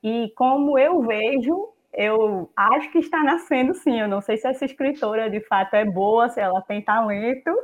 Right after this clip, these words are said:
<laughs> Sou bastante modesta, de verdade, porque eu tô descobrindo um mundo, tô me dedicando a descobrir esse mundo literário e eu vejo que é algo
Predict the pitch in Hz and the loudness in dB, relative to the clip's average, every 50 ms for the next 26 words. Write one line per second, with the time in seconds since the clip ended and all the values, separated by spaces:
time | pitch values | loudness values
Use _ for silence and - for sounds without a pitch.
0 | - - 262 247 254 240 247 247 - - - - - - - - - 277 - _ | -4 -4 -2 0 0 2 0 0 -2 -4 -10 -14 -14 -12 -12 -12 -14 -14 -14 _
1 | - 254 240 202 220 220 220 - - 233 220 226 220 - 285 277 262 247 220 214 | -6 -4 0 0 0 0 0 -2 -2 0 0 0 0 -2 -2 -2 -2 -2 -2 0
2 | 226 240 269 285 240 208 202 214 240 262 - 233 214 196 220 233 233 277 320 311 | 2 2 2 2 2 2 2 2 0 0 -2 -4 -4 -4 -4 -4 -4 -4 -2 -2
3 | 302 208 214 202 196 208 226 240 220 - 233 220 202 208 - - 196 190 190 196 | -2 0 2 2 2 2 0 -4 -6 -8 -8 -8 -8 -8 -8 -6 -6 -4 -4 -6
4 | 196 - - 214 220 208 - - - 247 208 190 208 220 226 220 240 247 285 294 | -6 -6 -6 -6 -6 -6 -10 -10 -10 -8 -8 -6 -8 -8 -8 -8 -4 0 2 4
5 | 269 247 240 247 262 294 320 277 277 339 339 - 233 226 226 226 214 214 196 220 | 4 2 2 0 2 2 2 2 0 -2 -2 -4 -4 -2 -2 -2 -4 -4 -2 -2
6 | 226 240 294 294 - - 214 233 262 254 220 214 202 185 - - - 220 208 175 | -2 -2 -2 -6 -8 -8 -6 -4 -4 -2 -2 -4 -4 -6 -10 -12 -10 -8 -8 -6
7 | 190 208 220 220 214 - - 202 196 196 190 190 190 190 190 - 196 190 185 185 | -6 -4 -4 -4 -4 -6 -8 -8 -6 -6 -6 -6 -6 -8 -6 -4 -4 -2 0 0
8 | 170 170 180 185 185 196 196 196 185 185 190 196 208 - - - 208 202 220 285 | 0 0 0 0 -2 -2 -2 -4 -4 -4 -4 -6 -6 -8 -10 -14 -12 -10 -10 -10
9 | 302 _ _ _ _ _ _ _ _ _ - - 185 190 180 190 196 196 190 190 | -12 _ _ _ _ _ _ _ _ _ -4 0 2 4 4 4 2 2 0 -4